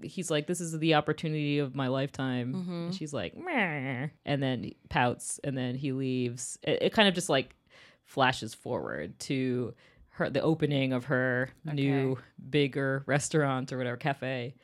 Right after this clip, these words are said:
Speaker 2: Okay.
Speaker 1: And then he is, like, walking down the hallway in his Boston hospital.
Speaker 2: Miserable, 'cause he misses
Speaker 1: Miserable.
Speaker 2: her.
Speaker 1: And someone's like, "Why? This should be the greatest thing ever." And he's like, "But a girl." And then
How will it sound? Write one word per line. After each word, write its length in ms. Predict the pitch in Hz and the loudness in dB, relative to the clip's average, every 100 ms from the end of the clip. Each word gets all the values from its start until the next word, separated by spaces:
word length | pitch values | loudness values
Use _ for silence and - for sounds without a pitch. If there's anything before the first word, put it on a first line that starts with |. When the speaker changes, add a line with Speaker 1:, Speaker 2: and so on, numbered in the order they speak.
| 160 | -16
Speaker 2:
Okay. 420 | - 156 143 156 | -14 -12 -12 -10
Speaker 1:
And 180 | - 147 | -4 -2
then 140 | 135 | -2
he 600 | 139 - 165 151 139 131 - | -2 0 2 2 2 -4 -6
is, 140 | 139 | -4
like, 160 | 131 131 | -4 0
walking 480 | 143 131 - 143 120 | 2 2 2 -6 -4
down 320 | 143 127 101 - - | -2 -2 -4 -10 -8
the 80 | |
hallway 560 | 135 139 131 131 127 131 | -4 0 2 4 2 2
in 180 | - 131 | -2 -4
his 240 | 120 131 | -4 -4
Boston 600 | 127 135 143 - 131 131 139 _ _ - | 2 2 2 -2 -2 -4 -8 _ _ -12
hospital. 680 | - 131 - 131 127 127 - _ - | -2 0 0 0 0 -2 -6 _ -20
Speaker 2:
Miserable, 520 | - 160 143 147 135 135 | -10 -8 -6 -6 -4 2
'cause 80 | |
he 40 | 165 | 4
misses 140 | 156 | 4
Speaker 1:
Miserable. 600 | 151 151 143 143 139 139 139 | 4 6 6 8 8 6 4
Speaker 2:
her. 60 | |
Speaker 1:
And 160 | 139 151 | 2 -2
someone's 400 | 156 139 139 131 | -2 -2 -4 -4
like, 180 | 123 123 | -6 -4
"Why? 260 | 147 349 | -4 -2
This 140 | 302 - | 2 4
should 200 | - 147 | 4 0
be 140 | 165 | 0
the 120 | 202 247 | 2 2
greatest 520 | 208 277 302 294 - | 4 4 4 0 -6
thing 240 | 320 330 | -2 -2
ever." 640 | 339 - 185 143 131 135 170 - - | 0 2 6 6 6 2 -2 -6 -14
And 140 | 160 | -10
he's 160 | 165 156 | -8 -6
like, 220 | 170 190 | -6 -2
"But 160 | 277 269 | 0 0
a 60 | |
girl." 680 | 247 294 240 185 165 156 156 _ - - - - | 2 0 4 4 4 0 -4 _ -16 -10 -8 -4
And 180 | 160 160 | -2 2
then 480 | 151 143 139 139 | 4 4 2 -2